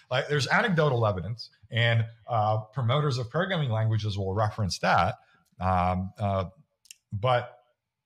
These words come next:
uh, but I, I think taking a more, you know, quote unquote, uh, practical, uh, look at things,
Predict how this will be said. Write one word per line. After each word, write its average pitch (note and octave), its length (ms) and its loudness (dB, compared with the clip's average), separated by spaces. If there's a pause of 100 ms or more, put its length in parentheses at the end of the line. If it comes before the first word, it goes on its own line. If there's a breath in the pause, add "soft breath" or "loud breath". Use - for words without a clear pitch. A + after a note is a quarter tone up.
(500)
uh, G2+ 220 -2
but A#2 140 -2
I, C3 280 -2
I B2+ 60 -2
think E3+ 180 0
taking C#3 260 -2
a A#2+ 60 0
more, A2 340 2 (180 loud breath)
you A2+ 100 -4
know, F#2 120 0
quote G2+ 280 -2
unquote, F#2+ 460 -4 (220)
uh, E2+ 380 -4 (340 loud breath)
practical, A2+ 800 0
uh, E2 180 -2
look E2+ 360 -2 (100)
at E2 260 -4
things, D#2 340 -2